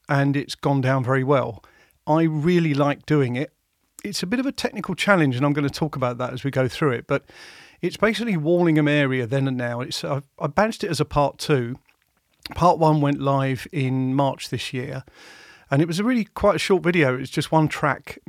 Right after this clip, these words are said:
musical track played, about three minutes or so, and it was just around Wallingham Green. So photos that I'd obtained, actually been donated to me, uh, from,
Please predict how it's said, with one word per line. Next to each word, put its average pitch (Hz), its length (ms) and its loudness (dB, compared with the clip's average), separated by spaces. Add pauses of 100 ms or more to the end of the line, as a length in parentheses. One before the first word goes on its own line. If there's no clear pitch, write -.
(140)
musical 143 360 0
track - 260 -4
played, 135 300 -2
about - 360 -4
three 131 240 -2
minutes 131 340 -4
or 120 40 -6
so, 131 280 -4 (640)
and 143 520 2
it 151 160 -2
was 147 180 -2
just - 340 -2
around 147 360 2
Wallingham 135 340 0
Green. 127 340 0
So 131 380 -2 (140)
photos 160 580 0
that 143 80 -2
I'd 131 300 -2 (100)
obtained, 131 600 -2 (840)
actually 147 200 -4
been 131 120 -2
donated 135 520 0
to 135 100 -6
me, 127 240 -4
uh, 139 380 -2 (160)
from, 135 520 0